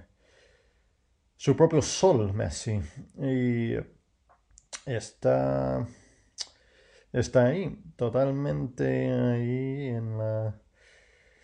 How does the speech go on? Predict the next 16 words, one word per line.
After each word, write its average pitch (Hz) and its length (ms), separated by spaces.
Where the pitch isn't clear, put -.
en 135 220
esa 135 240
es-, - 360
es-, - 460
eh, 127 480
esfera 139 580
más 131 300
alta 131 340
de, 117 380
de 113 100
lo 113 120
que 107 80
se 117 100
puede 127 240
llegar, 113 380
¿no? 117 320